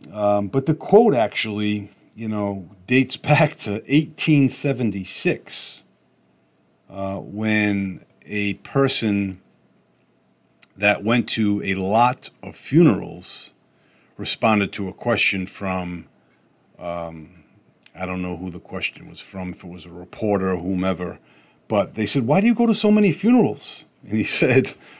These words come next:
"Always go to other people's funerals, otherwise they won't go to yours."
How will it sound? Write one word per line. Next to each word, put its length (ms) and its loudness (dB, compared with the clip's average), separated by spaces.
"Always 360 6
go 180 8
to 80 6
other 180 2
people's 360 0
funerals, 460 4
otherwise 440 2
they 120 0
won't 220 0
go 120 0
to 80 2
yours." 640 0